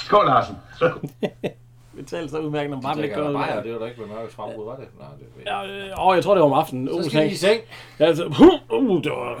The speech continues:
Speaker 2: kraftig
Speaker 3: Den ligger,
Speaker 2: kost,
Speaker 3: den,
Speaker 2: tænker
Speaker 3: den er
Speaker 2: jeg.
Speaker 3: kraftig kost, den ligger lidt tungt i maven.
Speaker 2: <laughs> Og der er fru Olsen, hun sidder og har s-, noget med nogle regninger.
Speaker 3: Ja.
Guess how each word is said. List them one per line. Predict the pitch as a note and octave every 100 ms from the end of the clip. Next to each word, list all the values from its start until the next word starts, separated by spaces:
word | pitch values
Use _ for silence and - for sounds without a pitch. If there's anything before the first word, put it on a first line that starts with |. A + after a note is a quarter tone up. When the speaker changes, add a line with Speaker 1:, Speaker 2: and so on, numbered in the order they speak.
| B2
Speaker 2:
kraftig | -
Speaker 3:
Den | F#3+ F#3 D3+
ligger, |
Speaker 2:
kost, | D3+
Speaker 3:
den, | B2+
Speaker 2:
tænker | D3 C3
Speaker 3:
den |
er | B2
Speaker 2:
jeg. |
Speaker 3:
kraftig | C#3+ F3 D3
kost, | A2+ C3+
den | C3
ligger | C#3 F#3
lidt | C#3+
tungt | C3 E3+ C3+
i |
maven. | A#2 B2 B2+ E3 - - D3 E3
Speaker 2:
<laughs> | - - _ -
Og | F3+
der | B3+
er |
fru | A#3 A3+
Olsen, | A3 B3
hun |
sidder | A#3+ C4 A3+ F3
og | D#3+
har | D#3+
s-, | - -
noget | F3 F3+ F3+ F#3+
med | F#3+
nogle | D3+
regninger. | C#3+ F#3 F#3+ C3 - -
Speaker 3:
Ja. | -